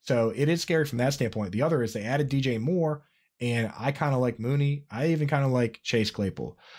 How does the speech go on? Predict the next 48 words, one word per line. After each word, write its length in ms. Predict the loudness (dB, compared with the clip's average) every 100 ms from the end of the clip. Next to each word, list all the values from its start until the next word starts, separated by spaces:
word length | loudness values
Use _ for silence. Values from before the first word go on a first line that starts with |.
| -18
So 500 | -2 2 2 2 -2 _ _
last 440 | -4 0 2 0 0
year 80 | 2
was 160 | 2
his 140 | 2 2
opportunity 640 | 0 0 -2 0 2 2
to 140 | 0 -2
be 360 | 0 0 2
a 60 | 0
top 280 | 0 -2 0
two 140 | -2
target 300 | 0 0 0
on 100 | -2
the 80 | -2
team, 220 | 0 2
or 120 | 0 -2 -4
actually 340 | 0 0 -2 -10 _
lead 340 | -6 0 0
the 80 | 0
team 220 | 0 0
in 60 | 2
targets, 340 | 2 2 2
which 160 | 0 0
he 180 | -2 -2
technically 420 | -2 -2 -2 0 0
did 400 | 2 0 0 -6 -8 -2
with 80 | 0
Darnell 240 | 0 0
Mooney 200 | 2 2
going 220 | 0 0
down, 260 | 0 0 -2
and 140 | -2
he 60 | 0
didn't 240 | 0 0
really 180 | 0 0
flash 480 | -4 -4 -2 -2 -6
much. 340 | -10 -12 -14 -16 -20 _
That's 220 | 0 2
why 180 | 2 0
now 380 | 2 2 2 2
I'm 120 | 0
like, 220 | 0 0
okay, 400 | 0 0 2 0 0
things 220 | 0 2
got 200 | 2 0
worse 300 | 0 0 0
for 240 | 0 -2 2
him, 300 | 2 2